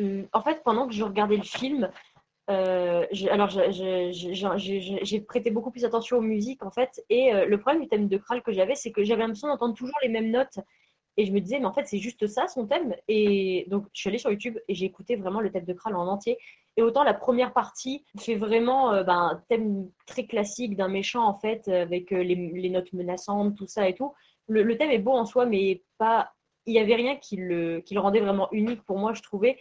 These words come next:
Mais la deuxième partie est beaucoup plus intéressante parce que, euh, il y a un moment, en fait, où la musique change un peu et on entend des, la manière dont les ustri-, les instruments sont utilisés, en fait,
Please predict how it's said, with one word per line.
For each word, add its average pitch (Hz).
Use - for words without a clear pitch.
Mais 208
la 196
deuxième 269
partie -
est 226
beaucoup 202
plus 220
intéressante 208
parce 196
que, 240
euh, 196
il 196
y 202
a 190
un 208
moment, 247
en 226
fait, -
où 190
la 190
musique 240
change 262
un 202
peu 208
et 220
on 214
entend 269
des, 180
la 185
manière 262
dont 208
les 202
ustri-, -
les 196
instruments 277
sont 220
utilisés, 202
en 285
fait, -